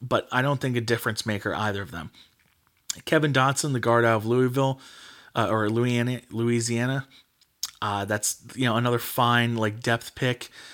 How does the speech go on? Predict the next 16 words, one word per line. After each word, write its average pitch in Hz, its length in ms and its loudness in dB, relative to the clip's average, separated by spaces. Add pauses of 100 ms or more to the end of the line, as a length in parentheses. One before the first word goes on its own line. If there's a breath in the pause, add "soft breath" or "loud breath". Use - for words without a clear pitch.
(220 loud breath)
And 107 120 -4
Carlos 113 320 4
Davis 117 460 4
out 107 140 2
of 107 80 -4
Nebraska, 110 520 0
the 104 80 -2
D 107 260 -6
tackle, 104 520 -6 (360 loud breath)
another 120 280 2
one 101 220 -2
that's 107 180 -4
just, 110 160 -4
like, 104 180 -8
depth 110 300 -2
picks. - 380 -8